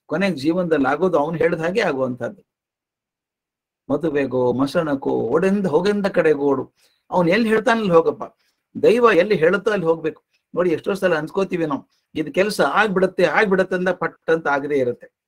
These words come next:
"ಇದೇನ್ ಆಗಲ್ಲ ಬಿಡ್ರಿ" ಅಂದಾಗ ಆಗ್ಬಿಡುತ್ತೆ. ನಾವ್ ಅಂತೀವಿ, "ಅಯ್ಯೋ, ನನ್ ಕಲ್ಪನೆ ಇರ್ಲಿಲ್ಲ ನೋಡಿ ಆಗ್ತದೆ" ಅಂತ ಹೇಳಿ. ಆ ದೈವಪ್ಪ ಅದು. ಹಾಗೆ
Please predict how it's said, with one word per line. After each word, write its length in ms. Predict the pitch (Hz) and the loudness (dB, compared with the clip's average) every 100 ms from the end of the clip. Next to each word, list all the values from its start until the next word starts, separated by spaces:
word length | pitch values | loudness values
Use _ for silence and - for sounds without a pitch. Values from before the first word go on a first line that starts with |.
| _ _ _ _ _ | _ _ _ _ _
"ಇದೇನ್ 320 | 180 143 185 151 | 2 4 4 4
ಆಗಲ್ಲ 340 | 156 196 202 | 0 2 2
ಬಿಡ್ರಿ" 240 | 196 208 | 2 2
ಅಂದಾಗ 180 | 214 202 | 2 0
ಆಗ್ಬಿಡುತ್ತೆ. 420 | 185 160 156 - _ _ _ _ _ _ _ _ - | -2 -4 -8 -10 _ _ _ _ _ _ _ _ -6
ನಾವ್ 120 | 190 | -4
ಅಂತೀವಿ, 380 | 202 269 214 135 _ - | 0 0 -2 -4 _ -4
"ಅಯ್ಯೋ, 240 | 220 247 | 0 2
ನನ್ 140 | 202 | 0
ಕಲ್ಪನೆ 420 | 190 190 240 285 240 | -2 -2 0 0 0
ಇರ್ಲಿಲ್ಲ 240 | 208 190 | 0 -2
ನೋಡಿ 180 | 170 156 | -2 -4
ಆಗ್ತದೆ" 340 | 151 - 151 | -4 -4 -4
ಅಂತ 160 | 143 135 | -4 -6
ಹೇಳಿ. 240 | 135 127 _ - | -8 -10 _ -8
ಆ 40 | |
ದೈವಪ್ಪ 420 | 139 151 208 175 135 | -2 0 2 0 -2
ಅದು. 340 | 113 117 _ _ _ _ _ _ _ _ | -6 -10 _ _ _ _ _ _ _ _
ಹಾಗೆ 440 | 151 226 190 208 | -4 -2 -2 -4